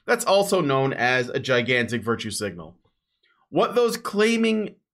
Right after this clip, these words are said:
or chanting equal pay fail to understand is that the women's team does not bring in nearly the amount of advertising dollars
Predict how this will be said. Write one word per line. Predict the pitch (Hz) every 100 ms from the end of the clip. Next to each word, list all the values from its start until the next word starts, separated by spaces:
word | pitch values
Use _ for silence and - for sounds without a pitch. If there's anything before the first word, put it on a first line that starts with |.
| -
or | 160 147
chanting | 143 185 196 214 208 135 131 120
equal | 175 170 139 127
pay | 208 233 165 147
fail | 143 139 135 131
to | 127
understand | 120 110 104 202 214 139 170 - _ _ -
is | 202
that | 226 226
the |
women's | 208 262 262 247
team | - 160 156 151
does | 143
not | 135 160 -
bring | 151 220 226 220
in | 196 208 151 143 -
nearly | 160 220 247 233 226
the | 220
amount | 220 170 131 127
of | 123 -
advertising | 143 151 190 180 156 147 147
dollars | 190 180 151 135 135